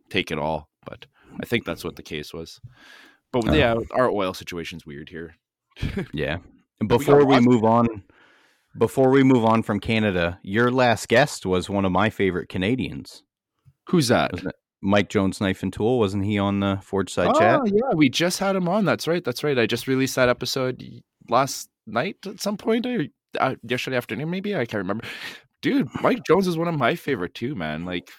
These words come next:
Speaker 1: fucking stellar dude.
Speaker 2: He's awesome. Anybody who's not friends with or follow Mike Jones, you're missing out.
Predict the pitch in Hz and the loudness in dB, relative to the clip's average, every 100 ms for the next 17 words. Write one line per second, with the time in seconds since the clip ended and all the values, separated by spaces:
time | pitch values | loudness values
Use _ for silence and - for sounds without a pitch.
0 | _ _ _ _ - - 117 - - 110 | _ _ _ _ -12 -8 -6 -4 0 2
1 | 113 73 82 120 69 - _ _ _ _ | 2 2 0 0 -4 -12 _ _ _ _
2 | _ - 113 85 73 - 73 78 117 127 | _ -4 -2 0 -4 -6 -8 -2 2 4
3 | 127 113 117 98 101 90 - 101 98 95 | 4 4 2 2 0 0 -2 0 0 0
4 | 101 98 - - 95 90 - 90 90 87 | 0 0 0 -4 0 0 0 2 2 2
5 | 85 82 82 - 78 73 - 76 76 - | 0 -2 -4 -4 -6 -6 -6 -6 -6 -8
6 | 69 69 71 | -10 -10 -12